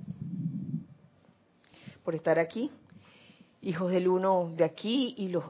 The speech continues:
hijos del Uno que están del otro lado, que yo sé que están aquí ahora mismo. Gracias, gracias por estar aquí en estos momentos. Mm, gracias, Giselle, y gracias, Ana Julia,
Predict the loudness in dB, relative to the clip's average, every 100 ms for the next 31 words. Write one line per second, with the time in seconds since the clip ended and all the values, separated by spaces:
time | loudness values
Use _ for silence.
0 | -6 -4 -2 0 0 0 -2 0 2 4
1 | 6 6 6 4 6 6 4 2 -4 -8
2 | -6 -4 -4 -2 -2 -2 0 0 2 0
3 | -2 -6 -8 -10 -4 0 0 -4 -4 -4
4 | -6 -12 -18 -18 -12 0 0 0 -4 -4
5 | -4 0 0 -2 -6 -6 -6 -6 -6 -6
6 | -8 -8 -10 -12 _ -20 -20 -20 -20 -20
7 | _ _ _ _ _ -12 -8 -6 -6 -6
8 | -8 -10 -14 _ _ _ _ _ _ _
9 | _ -12 2 2 4 2 0 -2 0 2
10 | 2 2 0 0 -4 -4 -4 0 0 2
11 | 0